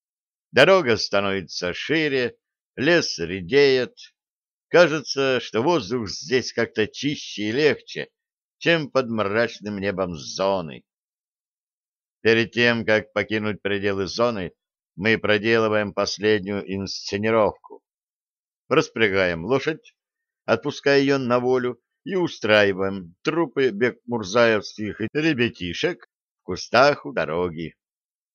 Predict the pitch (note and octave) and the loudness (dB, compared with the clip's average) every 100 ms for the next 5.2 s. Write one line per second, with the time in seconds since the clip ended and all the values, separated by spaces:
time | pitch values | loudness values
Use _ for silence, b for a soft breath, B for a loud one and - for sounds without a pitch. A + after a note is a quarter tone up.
0 | _ - G2+ C#3+ F3+ E3 D#3+ D#3+ B2 A2+ | _ -4 4 6 6 4 2 0 0 -2
1 | C#3+ C3+ - C#3+ C#3+ C3 D3+ C#3+ G#2 D2+ | -2 -6 -4 0 0 2 4 4 2 -2
2 | C2 A#1+ _ _ _ _ _ _ _ D3 | -10 -14 _ _ _ _ _ _ _ 4
3 | F#3+ F#3+ - C#3 - A2+ A2+ A2+ - G2+ | 4 4 0 -4 -2 0 2 2 0 -6
4 | G2+ F2+ D2+ F2+ F#2 G2+ G#2+ F2 G#2 G2 | -4 -6 -6 -6 -2 0 0 -2 -6 -6
5 | F2+ D2 | -6 -8